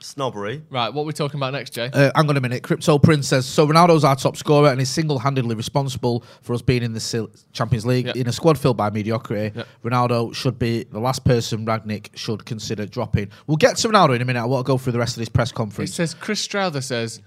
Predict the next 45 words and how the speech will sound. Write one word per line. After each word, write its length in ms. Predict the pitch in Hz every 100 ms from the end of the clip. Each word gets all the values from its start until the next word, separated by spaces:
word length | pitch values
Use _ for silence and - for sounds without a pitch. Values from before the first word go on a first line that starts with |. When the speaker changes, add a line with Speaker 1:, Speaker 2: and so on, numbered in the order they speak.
| _ _ _
Speaker 2:
"Really 320 | 127 165 170
sorry 280 | 156 160 151
you're 100 | 147
from 180 | 143 139
Worksop, 380 | 143 139 127 104
Joe, 140 | 117
with 80 | 110
the 60 | 113
love 140 | 120
heart." 280 | 107 95 - _ _
What's 140 | - 175
that 140 | 175
meant 160 | 156 -
to 80 | 110
mean? 220 | 98 98 _ -
Speaker 3:
He's 140 | 120 117
sorry 280 | - 180 202
that 80 |
Speaker 1:
Yeah. 60 | 156
Speaker 3:
you're 100 | 139
from 180 | 139 135
Worksop. 380 | 160 165 135 117
Speaker 1:
He's 80 | 123
just 120 | 156
jealous. 460 | 143 123 113 - -
Speaker 2:
Beautiful 360 | 208 220 185
town, 280 | 151 127 107
mate. 180 | 98 95 _ _ -
Gateway 240 | 156 151
Speaker 3:
Yeah. 60 | 156
Speaker 2:
to 120 | 151
the 80 | 143
Dukeries. 600 | 147 185 - 117 95 - _ _ _
Lincoln 300 | 139 151 156 147
Canal 300 | 160 165 127
runs 160 | 123 143
Speaker 3:
The 60 |
Speaker 2:
straight 260 | 143 240 233
Speaker 3:
Dukeries? 200 | 156 123
Speaker 2:
through 60 | 131
Speaker 3:
What 80 | 165
Speaker 2:
it. 40 |
Speaker 3:
are 20 |
the 80 | 170
Dukeries? 680 | 151 175 180 165 143 127